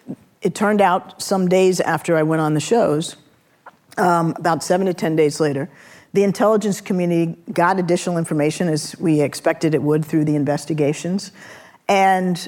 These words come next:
updated their assessment of what had happened, and acknowledged that what they had shared with, uh, me and members of Congress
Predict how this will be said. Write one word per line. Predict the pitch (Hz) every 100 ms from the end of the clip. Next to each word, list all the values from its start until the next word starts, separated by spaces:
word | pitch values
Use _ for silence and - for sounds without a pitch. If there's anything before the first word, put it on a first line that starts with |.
| -
updated | 196 185 180 175 170
their | 160 160
assessment | 151 170 151 160 139
of | 135
what | 143
had | 131
happened, | 143 127 110 - - -
and | 170
acknowledged | 160 170 185 196 175 160 -
that | 156
what | 170 165
they | 165
had | 180 160 143
shared | 190 180 170 160
with, | 165 151 - - _ -
uh, | 170 170
me | 185 196 185
and | 156 147 190
members | 190 175 156
of | -
Congress | 170 202 147 165 -